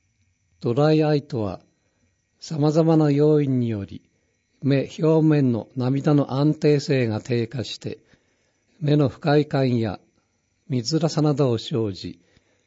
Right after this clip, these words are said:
角膜障害を伴う場合がある病気と定義されています。以前は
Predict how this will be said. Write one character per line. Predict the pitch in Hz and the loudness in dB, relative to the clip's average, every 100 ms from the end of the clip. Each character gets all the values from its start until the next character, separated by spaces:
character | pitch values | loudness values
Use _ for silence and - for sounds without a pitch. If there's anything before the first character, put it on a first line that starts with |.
| _ _ - | _ _ -8
角 | 131 - | -6 2
膜 | 151 156 175 | 2 2 -2
障 | - 151 139 | 0 2 2
害 | 139 135 | 2 2
を | 127 | 0
伴 | - 123 131 131 127 | -2 -2 0 0 -2
う | |
場 | 104 117 | -2 -4
合 | 123 113 | -2 -2
が | 113 - | -4 -6
あ | 127 | -6
る | 123 110 | -6 -4
病 | 123 123 123 | -2 -2 -4
気 | - | -6
と | 156 147 | -6 -4
定 | - 135 | -2 -2
義 | 117 110 | 0 -4
さ | 117 | -6
れ | 110 | -10
て | - 127 | -8 -6
い | 107 | -6
ま | 90 | -8
す。 | 87 - _ _ _ _ _ _ _ _ _ _ _ _ _ - | -12 -20 _ _ _ _ _ _ _ _ _ _ _ _ _ -8
以 | 131 120 | -4 0
前 | 139 131 | 2 2
は | 120 104 | 0 -4